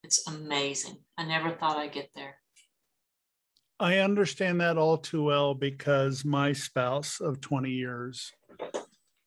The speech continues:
Speaker 2: I remember our first weekend together, and I had bought her a cat suit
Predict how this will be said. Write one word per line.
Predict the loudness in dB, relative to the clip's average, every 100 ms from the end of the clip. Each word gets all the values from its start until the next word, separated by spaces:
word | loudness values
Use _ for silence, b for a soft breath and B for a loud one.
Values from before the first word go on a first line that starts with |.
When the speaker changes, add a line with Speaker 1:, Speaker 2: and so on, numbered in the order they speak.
| _ _ _ _ _ _
Speaker 2:
I | 2
remember | 4 6 6 6 6 6 4 0 -6 _ -8
our | -4 -4
first | 0 2 4 2
weekend | 2 2 2 2 4 2
together, | 0 -2 0 0 0 -2 -2
and | -4 -2 0 -2 0
I | 2 2
had | 2
bought | 2 4
her | 4
a | 4
cat | 2 -6 -6 -8
suit | -8 -8